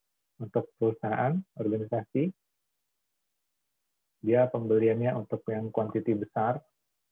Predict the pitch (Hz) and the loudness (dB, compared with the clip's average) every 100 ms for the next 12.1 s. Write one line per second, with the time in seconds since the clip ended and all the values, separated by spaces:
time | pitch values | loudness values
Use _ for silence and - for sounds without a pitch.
0 | _ _ _ _ - 104 - 110 107 104 | _ _ _ _ -4 -4 -2 -2 -2 0
1 | 107 - 117 107 107 113 - 113 117 113 | 0 2 2 4 4 2 0 -2 0 0
2 | 107 107 110 117 107 107 113 104 101 107 | 0 -2 -4 -2 -2 -2 0 0 0 0
3 | 110 131 110 101 107 104 104 - 98 101 | -2 -2 -2 2 2 2 0 0 0 0
4 | 120 151 _ _ _ _ _ _ - 107 | -4 -8 _ _ _ _ _ _ -10 -2
5 | 113 - 107 117 123 117 120 - 120 107 | 0 4 4 4 2 2 4 4 4 4
6 | 101 104 98 92 104 127 _ _ _ _ | 2 0 0 -2 -6 -8 _ _ _ _
7 | _ - 107 - 104 113 113 107 107 - | _ -6 -4 -2 -2 2 4 4 2 4
8 | 120 123 120 117 120 - - - _ _ | 6 6 6 2 2 2 2 -2 _ _
9 | _ _ _ - 107 110 120 110 107 107 | _ _ _ -4 0 0 0 0 4 6
10 | 107 104 104 104 104 104 104 101 110 110 | 6 4 2 0 -2 -2 -2 -2 -2 -4
11 | - 139 135 113 107 107 - 110 110 117 | 0 0 2 0 2 0 0 2 6 4
12 | 98 | 4